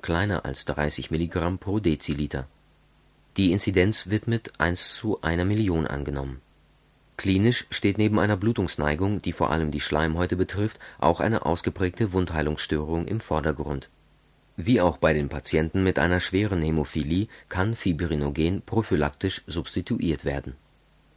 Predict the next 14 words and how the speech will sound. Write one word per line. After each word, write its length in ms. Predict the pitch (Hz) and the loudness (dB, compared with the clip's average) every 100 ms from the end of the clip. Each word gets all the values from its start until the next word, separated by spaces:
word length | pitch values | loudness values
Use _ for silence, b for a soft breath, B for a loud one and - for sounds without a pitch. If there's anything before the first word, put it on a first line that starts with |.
| _ - | _ -2
Aufgrund 460 | 95 - 110 120 | -2 2 0 2
der 80 | 110 | 2
längeren 500 | 107 127 98 82 71 | 4 2 2 0 0
Halbwertszeit 760 | 76 73 82 - - 90 104 - | -2 2 2 2 2 2 0 -6
ist 160 | - 101 | -4 0
eine 200 | 110 - | 0 2
ein- 220 | 80 82 | 2 2
bis 220 | 87 - | 0 0
zweimalige 640 | - 76 76 78 80 80 80 | 2 2 4 2 2 2 0
Substitution 800 | 85 - 71 73 69 78 76 | -2 -4 -6 -6 -4 -2 -2
pro 240 | - 76 73 | 0 0 2
Woche 220 | 78 - | 0 0
meist 380 | 90 110 - - | -2 -4 -6 -4
ausreichend. 640 | 73 - 69 69 71 67 | -4 -4 -6 -6 -8 -12